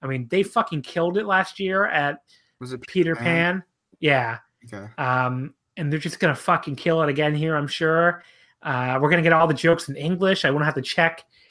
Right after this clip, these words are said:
Speaker 1: the D D T Pro English feed to, to know what the fuck's going on half the time. And, yeah, it's just gonna be awesome. I'm just, like, they're gonna pull out all the stops for this. I'm, I'm quite certain. And, you know, it's gonna feel, it's good. Like, that's, to me, is, like, authentic D D T.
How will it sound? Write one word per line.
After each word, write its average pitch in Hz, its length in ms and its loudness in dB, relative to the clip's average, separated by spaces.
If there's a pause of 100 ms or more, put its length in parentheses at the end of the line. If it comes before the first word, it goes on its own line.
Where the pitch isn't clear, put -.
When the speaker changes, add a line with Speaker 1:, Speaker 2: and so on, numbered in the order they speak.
(220)
Speaker 1:
the 127 80 -4
D 165 180 2
D - 20 0
T 165 200 0
Pro 147 260 2
English 165 340 0
feed 170 360 2
to, 135 300 -2
to 135 100 -2
know 139 200 0
what 147 160 -2
the 139 80 -18
fuck's 160 260 0
going 156 260 0
on 165 240 6
half 170 200 2
the 170 80 -8
time. 170 440 2 (580)
And, 147 420 2 (360)
yeah, 185 180 4
it's 151 100 0
just 170 140 0
gonna 196 140 6
be 151 160 -2 (100)
awesome. 240 340 6
I'm 143 120 2
just, 220 160 0
like, 160 260 -2 (600)
they're 196 120 4
gonna 233 160 6
pull - 180 2
out 190 120 6
all 175 140 8
the 196 60 -2
stops 175 320 0
for 135 60 -10
this. 117 180 -8
I'm, 131 160 -8
I'm 135 140 -8
quite 147 280 -2
certain. 127 520 -4
And, 117 260 -18 (500)
you 131 80 -4
know, 120 240 -2
it's 117 100 -10
gonna 143 160 -2
feel, 147 320 0
it's 151 120 -8
good. 202 180 -2
Like, 147 160 2
that's, 196 320 2
to - 100 -4
me, 175 120 2
is, 139 60 2
like, 139 120 0
authentic 170 500 0
D 143 240 -2
D 139 60 -12
T. 127 360 -2